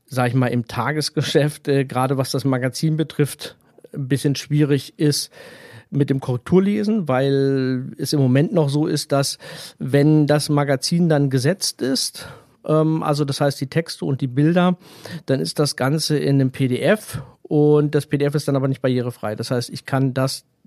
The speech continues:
dann nicht mehr Korrektur lesen. Und das ist natürlich ein bisschen, äh, unglücklich. Und da bin ich ganz froh, dass ich,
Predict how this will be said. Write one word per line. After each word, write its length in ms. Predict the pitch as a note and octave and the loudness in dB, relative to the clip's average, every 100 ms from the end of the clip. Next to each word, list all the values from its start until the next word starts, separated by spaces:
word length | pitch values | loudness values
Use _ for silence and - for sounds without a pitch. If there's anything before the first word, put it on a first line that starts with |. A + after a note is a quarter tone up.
| - | -2
dann 140 | C3+ C3+ | 2 2
nicht 200 | C#3 C#3+ | 2 0
mehr 100 | C3 | -2
Korrektur 460 | C3+ B2+ - D3 | -4 -6 -2 0
lesen. 460 | B2+ B2+ B2+ D3 E3 - - - - - - - C3 _ | 2 2 2 0 0 -8 -20 -20 -20 -20 -20 -20 -20 _
Und 520 | D#3 D3+ C#3+ C#3+ C3 _ | 4 6 6 4 0 _
das 360 | - D3 D3 D3+ | -10 -2 0 0
ist 140 | D#3+ | -2
natürlich 360 | D3+ C3+ D3 C3+ | -2 0 0 0
ein 100 | C#3 | -2
bisschen, 540 | C#3+ D3 C3+ C3 B2 - _ - | -2 0 2 2 0 -4 _ -8
äh, 160 | C#3+ | -6
unglücklich. 920 | C#3+ D#3 E3 E3 E3 D#3+ E3 E3 - - _ _ _ | -4 0 2 2 0 0 2 2 -2 -20 _ _ _
Und 460 | - D3+ C#3 C3+ - - - - - - | -2 2 4 2 -2 -20 -20 -20 -18 -6
da 260 | C#3 C#3 | 2 2
bin 180 | D3 D3 | 4 2
ich 100 | C#3 | 2
ganz 160 | C#3 - | -2 -4
froh, 260 | - D3+ | -2 0
dass 200 | C#3+ C#3 | 2 0
ich, 260 | C#3 - | -2 -4